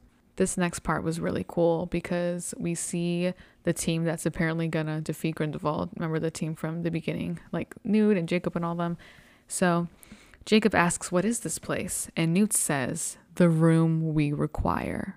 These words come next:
Right away to Harry Potter fans, we were like, "What?" Like, kinda screaming during the trailer, 'cause that has to be the room of requirement.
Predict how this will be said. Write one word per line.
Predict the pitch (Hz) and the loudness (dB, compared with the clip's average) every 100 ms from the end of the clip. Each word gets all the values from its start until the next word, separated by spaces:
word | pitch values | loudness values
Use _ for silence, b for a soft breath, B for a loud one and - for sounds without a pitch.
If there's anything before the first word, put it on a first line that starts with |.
| - | 0
Right | 190 220 | 4 6
away | 190 175 170 | 4 2 2
to | 160 | 0
Harry | 170 165 | -2 -2
Potter | 180 165 165 | 0 -2 -2
fans, | - 165 165 | -6 -6 -4
we | 170 | -2
were | 165 165 | -2 -4
like, | 170 - 208 | -6 -8 0
"What?" | 285 254 - | 2 2 -2
Like, | 190 - | -4 0
kinda | 175 | 0
screaming | 160 - 202 190 | 2 2 4 4
during | 190 | 2
the | 185 | 0
trailer, | - 185 185 180 | 0 0 0 0
'cause | - 165 160 B B - | 2 2 0 B B -4
that | 208 | 2
has | 240 240 | 4 4
to | 202 | 2
be | 196 | 4
the | 175 | 4
room | 180 | 4
of | 175 | 2
requirement. | 165 - 208 185 - - | 0 -2 -4 -2 -6 -10